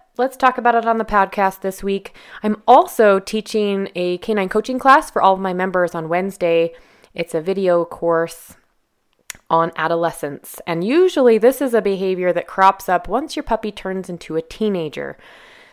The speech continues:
So sometimes we think our puppy's just super well-mannered and sweet and calm, and then adolescence hits and we get a little bit of some different behavior cropping up. So this is one of those behaviors that all of a sudden our puppy might be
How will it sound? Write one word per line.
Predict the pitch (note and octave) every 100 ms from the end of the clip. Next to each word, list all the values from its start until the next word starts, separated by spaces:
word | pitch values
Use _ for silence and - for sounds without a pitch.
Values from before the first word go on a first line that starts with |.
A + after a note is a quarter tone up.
| _
So | - G3 F3+
sometimes | A#3+ A#3+ A#3 G#3+ F#3+
we | G3
think | G3 G3 F#3
our | F#3
puppy's | G#3 G#3 G3+ F#3+
just | - F#3 F3 - - _
super | - - - A3 G#3 G3+ G3 F#3+
well-mannered | F#3+ F#3 G3+ A#3 A#3+ A#3 A3+ A3 A3
and | E3+ E3 D#3+ E3
sweet | - C4 C4+ B3 A#3+ A#3 -
and | G3+ F3 F#3+
calm, | - - B3 A#3 A3+ A3+ G#3+
and | G3+ C4
then | F4+ E4+
adolescence | C#4+ D4 B3 G3 - F#3+ -
hits | - G3 _
and | G3+
we | G3+
get | A#3 D#4+ E4
a | E4+
little | F#4+ F#4+
bit | F4
of | D#4+ C4 - - - - -
some | D#4+
different | D4 C#4 A#3+
behavior | A3+ A#3 G3
cropping | - F3+ E3+ D#3
up. | -
So | - G#3 F#3
this | F#3+ E4+
is | G#4+
one | D4 D#4
of | B3+
those | A3
behaviors | G#3+ G3+ G#3 G#3 G#3
that | F#3+
all | A3+
of | C4+
a |
sudden | C4 A#3+ A3+
our | G#3
puppy | A3 A3+ A3
might | G#3 G3
be | G3 G3